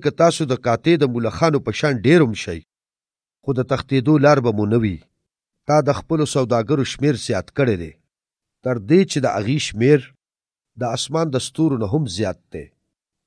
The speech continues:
خو لکه د ملخانو هغې ځمکه صفا کي او بیا والوزي او لاړ شي. ستا محافظان د کاتې د ملخانو په شان دي او ستا افسران د کاتې د ملخانو د لښکر په شان دي، چې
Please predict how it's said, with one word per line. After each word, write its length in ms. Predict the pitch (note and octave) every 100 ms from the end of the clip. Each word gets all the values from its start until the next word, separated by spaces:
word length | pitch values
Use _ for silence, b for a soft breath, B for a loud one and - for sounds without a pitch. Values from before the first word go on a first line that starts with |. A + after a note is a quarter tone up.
| _
خو 120 | C#3+
لکه 220 | D3+ E3 D3
د 120 | C3+
ملخانو 500 | C3+ B2+ D3 F3 D3
هغې 200 | A#2+ C3+ G2
ځمکه 260 | C3+ E3
صفا 340 | C#3+ A2+ - G#2+ -
کي 120 | F2 _ _ _ _ _ _
او 100 | A#2 A#2 F#2+
بیا 160 | D#3
والوزي 560 | B2 B2 A2 G2 E2 D#2 _ _ -
او 100 | A2+ A2+
لاړ 220 | A#2 G#2
شي. 260 | - - C#2+ _ _ _ _ _ _ _ _ -
ستا 240 | - D#3 D#3
محافظان 640 | B2+ C3 A2+ B2 B2+ F3
د 60 | C#3 B2+
کاتې 260 | A#2 - D#3+
د 40 | C#3 A2+
ملخانو 440 | A2 - F3+ C#3+ G#2
په 60 | -
شان 200 | G2 F#2 E2+
دي 120 | E2 _ _ _ _ _ _ _ _
او 100 | B2
ستا 280 | A#2+ - E3 C3 B2+
افسران 540 | - A2+ A#2+ C3 E2+ _ _ _ -
د 60 | A#2
کاتې 260 | C3+ C3 F#3+ E3
د 140 | C3+
ملخانو 440 | B2+ A#2+ D#3 D#3 C3
د 160 | A2
لښکر 280 | G#2+ - E3+ B2+
په 60 | A#2
شان 320 | G#2 F#2+ F2
دي، 120 | D#2+ _ _ _ _ _ _ _
چې 80 | -